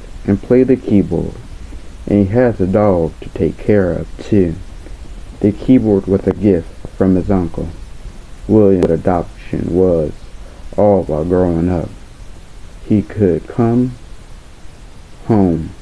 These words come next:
from school. There was a television show that came on T V once a week, telling stories about different adoptions that was going on.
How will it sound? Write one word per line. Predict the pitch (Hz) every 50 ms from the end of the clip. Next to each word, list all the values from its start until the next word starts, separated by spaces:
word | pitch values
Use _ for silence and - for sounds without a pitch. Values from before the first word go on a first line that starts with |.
| - - -
from | - 90 87
school. | - - - - - 98 92 80 78 - - - - - - - - - - - - - - -
There | 90 87
was | 87 92 -
a | 85
television | - - - 117 101 90 90 82 90 92 85 82 85 85
show | - - - 85 82 82
that | 85 85 -
came | - - 101 101 98 95
on | 98 98 101 101 98
T | - - - 107 107 101
V | 98 98 92 87 82 92 98 - - - - - - - - - -
once | 90 101 104 110 113 117 - - - - - - -
a | 110 110
week, | 101 92 92 87 - - - - - - - - - - - - - - - - - - - - - - - - -
telling | - - 120 107 85 87 92
stories | 92 - - - 110 107 104 92 87 85 82 80 78 82 - -
about | - 92 95 82 80 -
different | - 107 98 - 104 101 98
adoptions | 90 82 - 92 87 82 82 - - - 80 82 82 - -
that | - - -
was | 87 87 87
going | 101 95 87 90 95 95 92
on. | 85 82 80 78 85